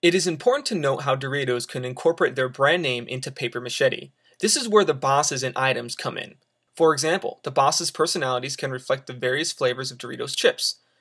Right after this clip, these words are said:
There can be a Cool Ranch boss, who has an ice theme.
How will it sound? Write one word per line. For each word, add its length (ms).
There 100
can 200
be 160
a 40
Cool 300
Ranch 320
boss, 420
who 100
has 160
an 100
ice 260
theme. 340